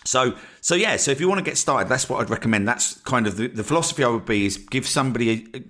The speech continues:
get somebody using that tool, right? And obviously with YouTube, go and solve a problem for somebody who's looking to solve a problem with that tool. Give them the,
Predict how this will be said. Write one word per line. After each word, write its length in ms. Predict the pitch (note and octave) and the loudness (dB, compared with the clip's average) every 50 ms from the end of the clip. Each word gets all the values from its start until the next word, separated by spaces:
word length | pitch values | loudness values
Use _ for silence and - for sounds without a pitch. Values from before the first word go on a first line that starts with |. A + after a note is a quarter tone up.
| - - | -6 -4
get 180 | D3+ D3+ D3 | -2 0 0
somebody 320 | - - D#3+ C#3+ B2+ B2+ C3 | 0 0 0 0 -2 -2 -2
using 440 | B2 B2+ C3+ C3 A#2 - B2 A2+ A2 | 2 4 4 4 4 2 0 0 -2
that 180 | G#2+ - - | -2 -4 -4
tool, 420 | - - A2+ F2+ D#2 C#2+ C2+ - _ _ _ _ _ _ _ _ _ - | -4 -2 -2 -2 -2 -4 -8 -12 _ _ _ _ _ _ _ _ _ -4
right? 280 | G2 G#2 A2+ C3+ C3 - | 0 0 0 0 0 -2
And 260 | G#2 A2+ A2+ A2+ G2 - - | -2 -2 0 -2 -2 -2 -4
obviously 300 | E3 D#3+ F3+ - B2 A2 | -2 -2 0 0 2 2
with 160 | G2 G2+ F2+ | 0 0 0
YouTube, 680 | F#2+ A#2 C#3+ D#3 C#3+ - - - F#2 F2 F2+ F2+ - - - _ _ _ _ _ - | 0 0 2 2 2 0 0 0 0 0 -2 -4 -6 -12 -20 _ _ _ _ _ -4
go 160 | - B2+ C#3+ | 0 0 0
and 120 | D3+ C#3+ | 2 0
solve 340 | - - C3 A2+ G#2 F#2+ G2 | 0 0 0 0 0 -2 -4
a 60 | F#2+ | -4
problem 640 | F#2 - G#2 F#2+ - F2+ F2+ F2+ F#2 F#2+ F#2 - - _ _ _ _ _ _ _ _ _ | -4 -2 -2 -2 0 0 -2 -2 -2 -2 -4 -8 -12 _ _ _ _ _ _ _ _ _
for 300 | - - C3+ C3 B2 A#2 | -6 -2 0 2 2 2
somebody 460 | - - B2 A2+ G#2 F#2+ G2+ G2+ F#2+ | 2 0 0 0 0 0 0 0 0
who's 180 | G#2 G2+ F#2 G2+ | 0 0 2 0
looking 280 | A2 - - G#2+ G2+ | 0 0 0 -2 -2
to 100 | - - | 0 0
solve 300 | - - G2 F2+ F2 D#2 | 0 2 2 2 0 -2
a 60 | E2+ | -4
problem 520 | - - F#2+ F2 - E2+ F2 E2+ F2 D#2+ D#2+ | -6 -6 -6 -4 -2 -2 -2 -2 -2 -2 0
with 200 | F#2+ G2+ G2 - | 0 0 0 0
that 220 | G2 F2 - - - | -2 -6 -4 -4 -2
tool. 300 | - G2+ E2+ D#2+ D#2+ D#2 | 0 0 0 0 -2 -2
Give 200 | - - G#2+ F#2 | -2 -2 -2 -2
them 140 | G2+ G2 | -2 -2
the, 140 | F#2 F2 - | -4 -6 -8